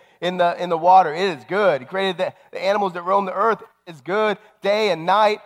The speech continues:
all of this, and says, "It is good."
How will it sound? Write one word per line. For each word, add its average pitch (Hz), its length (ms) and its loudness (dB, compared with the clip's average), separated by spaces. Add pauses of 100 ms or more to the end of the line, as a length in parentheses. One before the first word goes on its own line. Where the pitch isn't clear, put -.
(160)
all 240 260 6
of 180 120 0
this, 175 280 0 (520)
and 156 100 -8
says, 170 420 0 (880)
"It 175 140 -6
is 151 160 -10
good." 131 400 -6